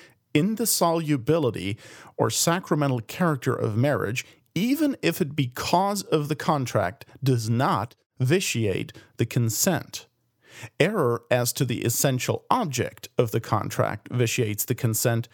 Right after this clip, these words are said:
like ignorance. Error as to the essential properties does not, as long as it remains simply an error of the mind, whether antecedent or concomitant. Thus,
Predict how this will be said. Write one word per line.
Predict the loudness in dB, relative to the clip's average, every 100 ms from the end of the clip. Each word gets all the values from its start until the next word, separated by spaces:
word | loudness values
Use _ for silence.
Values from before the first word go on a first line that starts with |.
| _ 0
like | 0 0 -2
ignorance. | -2 -2 -4 -8 -10 -10 _ -20 -20 -20 _
Error | 2 4 0 0
as | 0 0
to | -2
the | 0 0
essential | -2 0 0 0 -2 -4
properties | -8 -4 -4 0 0 0 -2 -2 -4 -6
does | 0 2 2
not, | 0 0 0 -4 -14 _ _ _ -2
as | -2 0
long | 2 2 0 -2
as | -2 -2 -2
it | -2
remains | 0 0 0 0 -2 -4
simply | -2 0 0 -2 -2 -2 -2 0
an | 0 0 0
error | 0 2 0 0
of | -2 0
the | 0
mind, | 2 0 -2 -6 -8 -18 -20 _
whether | 0 2 0 -2
antecedent | -2 -2 0 0 0 -2 -6 _ _ _
or | -2
concomitant. | -2 -4 0 0 -2 -6 -12 -14 -20 -20 -20 _
Thus, | 2 2 0